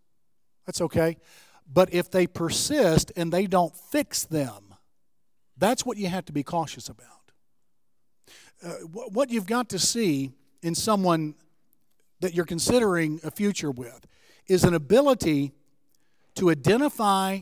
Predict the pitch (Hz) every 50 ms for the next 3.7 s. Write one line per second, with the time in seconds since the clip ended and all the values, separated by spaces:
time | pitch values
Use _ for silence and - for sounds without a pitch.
0 | - - 147 143 - - 190 202 226 240 - - 247 233 - - - 214 202 202
1 | 208 - - - 185 170 196 196 185 185 180 175 180 185 175 - 165 151 143 _
2 | - - - 190 196 208 190 - 208 202 202 202 202 202 196 _ _ 139 131 127
3 | 165 170 175 180 139 123 107 113 127 120 - - -